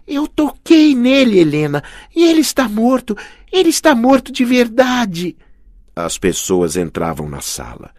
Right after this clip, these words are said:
Alguém mais começou a gritar, e isso se espalhou, e então todos tentavam sair, empurrando-se em pânico, chutando as divisórias. "Acendam as luzes!" gritou Helena, e ouviu o grito ser transmitido por outros.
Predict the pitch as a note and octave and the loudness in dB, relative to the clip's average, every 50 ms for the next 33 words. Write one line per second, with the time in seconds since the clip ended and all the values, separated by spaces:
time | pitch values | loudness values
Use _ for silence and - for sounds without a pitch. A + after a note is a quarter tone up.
0 | _ _ - _ _ _ _ _ - - C2 D#2 F2 E2+ D#2 F#2+ G2 G2+ F#2+ F2+ | _ _ -20 _ _ _ _ _ -14 -8 -4 -4 -2 -2 0 0 0 0 0 0
1 | F#2+ G2+ G2+ G2+ F2+ - F2+ F2+ F#2 F2+ - - G2 G2 F2+ E2 F#2+ F#2+ F2 - | 2 2 2 2 0 -2 -4 -6 -4 -4 -2 0 0 0 0 0 -2 -4 -4 -4
2 | F#2 F2+ F2+ F2+ F2 E2 D2 D2 D2+ E2 F#2+ F2 - D2+ - - F#2+ F2+ F2 - | -4 -2 -2 -2 -2 -4 -8 -8 -6 -6 -6 -6 -6 -10 -8 -4 -4 -4 -4 -6
3 | - D#2+ D#2 D2+ F#2+ A#2+ A#2+ D#2+ - - - - - - - _ - E2 F#2+ G#2+ | -8 -10 -4 0 2 2 2 0 -2 -8 -18 -20 -20 -20 -20 _ -4 2 2 4
4 | G#2+ G2+ F#2 A#2+ B2 B2+ B2 G#2+ F#2+ A2+ B2 B2+ A#2 A2 G2+ - B2 A2 G2+ - | 4 4 4 4 4 4 4 4 6 6 6 6 4 2 0 0 0 0 2 2
5 | B2 A#2 G#2+ A2 A2 G2 - - G2+ G2 G#2 A#2+ D3 C3+ G#2 - - - G#2 G#2+ | 2 2 2 2 -2 -2 0 2 2 4 4 2 2 0 -2 -4 -2 -2 -2 -2
6 | G2 - G2+ F#2 D2+ - G#2 A#2+ B2 A2+ F#2+ F2 - - F#2+ F#2+ E2 - _ - | -2 -2 -4 -4 -2 0 2 2 2 2 0 -4 -4 -4 -6 -6 -6 -6 _ 2
7 | A2+ A#2 G#2 F#2 F2 D#2+ - E2 D2 - _ _ _ _ - - - F#2 - - | 2 2 2 0 -2 -6 -8 -10 -12 -12 _ _ _ _ -14 -6 -6 -6 -6 -2
8 | - G2+ G#2+ G#2+ G2 E2+ E2+ E2 D2+ - D#2 C2 C#2+ C#2 B1 C2+ C2+ A#1+ A#1 G#1+ | 2 2 2 4 2 0 -4 -6 -6 -8 -10 -10 -10 -12 -12 -14 -14 -16 -16 -16
9 | G1+ - - - - - - _ - _ _ _ - _ _ _ _ _ _ _ | -18 -16 -16 -16 -16 -18 -20 _ -20 _ _ _ -20 _ _ _ _ _ _ _
10 | _ _ - F3 A3+ A#3 - E4 D#4 D#4 D4 C#4+ C4+ C4+ A#3 G3 A3+ C#4 D#4 D#4+ | _ _ -6 -4 -2 0 2 2 2 4 2 2 2 2 0 0 2 2 2 2
11 | D#4 D4 G3+ D3 B2+ G#2 - - - F2 D#2+ D2 - - F2 E2 E2 D#2+ D#2 E2+ | 2 2 0 -2 -6 -10 -14 -12 -8 -8 -8 -6 -2 -2 0 0 0 -2 -2 0
12 | F#2+ G2+ F#2+ F2 D#2+ - _ _ _ _ _ - D#2 F#2 G2 F#2+ F2 D2 D2+ G2+ | 0 0 0 -2 -4 -8 _ _ _ _ _ -4 0 2 2 2 2 0 2 4
13 | A2+ A2 F#2+ D#2+ D2 G2 G#2+ A2 - - - - - F2 - - G2 G2 F2+ D#2+ | 4 4 4 2 0 2 2 2 2 0 -4 -4 -2 -2 -2 -2 -4 -4 -4 -4
14 | F2 F2 - - G#2+ E2+ D2 - D2+ E2 F#2+ A#2 G#2+ D#2+ - - - - - - | -6 -8 -4 -4 -4 -4 -4 -8 -2 0 2 2 2 0 -4 -10 -16 -18 -18 -20